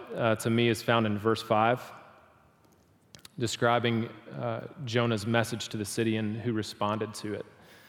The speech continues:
Verse five says, "The entire city, from the greatest of them to the least of them, responded to Jonah's message." Apart from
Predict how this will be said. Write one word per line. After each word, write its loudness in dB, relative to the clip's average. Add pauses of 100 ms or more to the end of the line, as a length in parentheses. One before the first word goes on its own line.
(1080)
Verse 2
five 4
says, 2
"The 4
entire 2
city, -4 (1300)
from 0
the 2
greatest 2
of 0
them 4
to -10
the 0
least -4 (180)
of -10
them, -8 (1300)
responded 0
to -4
Jonah's -4
message." -8 (1400)
Apart 2
from 2